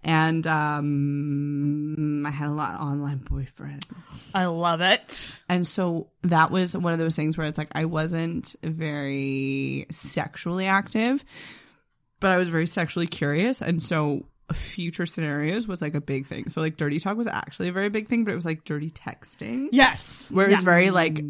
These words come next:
Speaker 1: it's essentially cyber sex.
Speaker 2: Yeah. Yeah.
Speaker 1: But
Speaker 2: Yeah.
Speaker 1: it was very done in the sense of, like, "Well, if I did this, what would you do?"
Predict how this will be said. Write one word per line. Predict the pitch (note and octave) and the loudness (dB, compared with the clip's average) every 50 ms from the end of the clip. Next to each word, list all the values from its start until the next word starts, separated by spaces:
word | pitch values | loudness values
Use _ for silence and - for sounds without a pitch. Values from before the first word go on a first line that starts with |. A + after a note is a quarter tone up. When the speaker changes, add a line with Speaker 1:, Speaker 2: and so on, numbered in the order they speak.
| C#3+ C3+ | -8 -8
Speaker 1:
it's | C#3+ - - _ - | -10 -10 -10 _ -2
essentially | A3+ - - C#4 D4+ - E4 D#4 | 0 2 4 4 4 6 4 4
cyber | - - E3 C#3+ C#3+ C#3+ C#3+ C3+ | 6 6 6 4 4 2 0 -2
sex. | - F#3+ A3 B3+ C4+ - - - | -2 -4 -4 -4 -6 -4 2 4
Speaker 2:
Yeah. | C4 F#3+ - - _ _ _ - | 4 4 4 -2 _ _ _ -4
Yeah. | A3 G#3 - - _ _ - | -2 -2 -2 -2 _ _ 4
Speaker 1:
But | A3 G#3 | 6 6
Speaker 2:
Yeah. | G#3 | 6
Speaker 1:
it | F#3+ | 6
was | F3 G3+ F#3 | 6 4 4
very | F3+ F#3 G3 G3 G3 G#3+ | 4 4 6 6 6 6
done | F3 - E3 D#3 D#3+ E3+ | 4 4 4 4 4 4
in | F3 F3+ | 2 2
the | F3 E3 | 2 0
sense | D#3 - E3 D#3 D#3 D#3 - | 0 0 0 0 0 0 -2
of, | D#3 | -2
like, | D#3+ D3+ D3+ D3 - | -2 -2 -2 -2 -2
"Well, | E3 D#3+ | -4 -2
if | E3 D#3+ - | -2 -2 -2
I | E3 D#3+ D#3+ | -2 -2 -2
did | E3 E3+ D#3+ D#3+ | -2 -4 -6 -4
this, | E3 D#3 D3+ - | -6 -6 -6 -6
what | D3+ C#3+ - | -6 -6 -6
would | C#3+ C#3+ C#3 | -6 -6 -6
you | C#3 B2+ | -6 -6
do?" | - - - D#2+ - E3+ | -6 -8 -8 -8 -8 -8